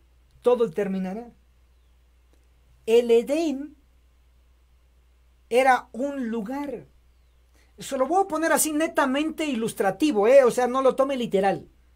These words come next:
Pero para que me comprenda, el Edén era como un tipo de país. Y dentro de ese territorio del Edén,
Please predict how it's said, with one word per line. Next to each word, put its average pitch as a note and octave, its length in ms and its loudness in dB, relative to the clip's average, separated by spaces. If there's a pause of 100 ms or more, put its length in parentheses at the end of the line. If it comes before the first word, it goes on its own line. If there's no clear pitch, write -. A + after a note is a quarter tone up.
(520)
Pero A#3 200 2
para A#3 200 0
que A#3 100 -4
me A3+ 120 -4
comprenda, A3+ 600 -4 (300)
el B3 200 4
Edén D#4+ 560 0 (360)
era D4 280 0
como B3+ 240 0
un C4+ 120 -6
tipo D4 360 0
de A3 120 -14 (120)
país. C#4 600 2 (1040)
Y B3 140 -4
dentro E4 360 4
de C4+ 120 8
ese D4+ 180 0
territorio A#3+ 1080 2
del F#3 320 -2
Edén, D#4+ 420 2